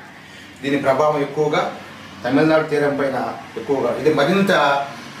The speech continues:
మరింత పశ్చిమ వాయువ్య దిశగా కదిలితే దీని ప్రభావము ఉత్తర తమిళనాడు పైన, దక్షిణ కోస్తాంధ్ర పైన కూడా ఎక్కువగా ఉంటుంది.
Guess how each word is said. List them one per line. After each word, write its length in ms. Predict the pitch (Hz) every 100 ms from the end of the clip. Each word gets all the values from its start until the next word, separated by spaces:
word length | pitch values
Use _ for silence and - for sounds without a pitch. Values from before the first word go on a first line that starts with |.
| - - - -
మరింత 340 | - 170 160
పశ్చిమ 540 | 135 - 180 - 180
వాయువ్య 520 | 175 147 151 160 151 143
దిశగా 340 | 147 139 120
కదిలితే 580 | 120 135 147 123 110 110 - - 123
దీని 140 | 127
ప్రభావము 680 | 127 127 139 139 135 123 110 - - - 120
ఉత్తర 340 | 135 156 151
తమిళనాడు 360 | 147 147 143 139
పైన, 460 | 139 143 127 117 - - -
దక్షిణ 260 | - 147
కోస్తాంధ్ర 520 | 139 127 - 131 123
పైన 220 | 120 123 117
కూడా 160 | 127
ఎక్కువగా 580 | 117 117 127 - - - - -
ఉంటుంది. 260 | 110 104